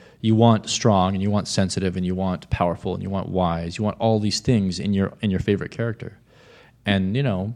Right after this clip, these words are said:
Captain America was all those things more or less. But you, you get a, a woman in there, you know, you recognize the strength in a strong woman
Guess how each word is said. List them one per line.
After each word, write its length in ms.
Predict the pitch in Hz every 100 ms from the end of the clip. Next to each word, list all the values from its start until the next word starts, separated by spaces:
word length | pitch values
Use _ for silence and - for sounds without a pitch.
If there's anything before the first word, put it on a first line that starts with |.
| -
Captain 260 | - 98 104
America 340 | 107 117 117
was 360 | 113 107 107 104
all 260 | - 104 101
those 180 | 98
things 360 | - 98 95 90
more 200 | 92 92
or 60 | 87
less. 680 | 85 82 107 - - - - _ _ _ - _ _ _
But 380 | - 101 87 - - - _ _ _ _ _ _ _ _ - _ _ _ _ _
you, 460 | 123 110 107 101 101
you 120 | 127 127
get 140 | 120
a, 240 | 104 101
a 40 | 110
woman 340 | 107 139 131
in 160 | 110 98
there, 420 | 98 98 95 107
you 140 | 113 98
know, 180 | 95
you 220 | 95 117 117
recognize 640 | 127 135 117 113 101 92
the 80 | 101
strength 400 | - 110 95 98
in 60 |
a 60 | 95
strong 300 | - 90 92
woman 400 | 104 90 85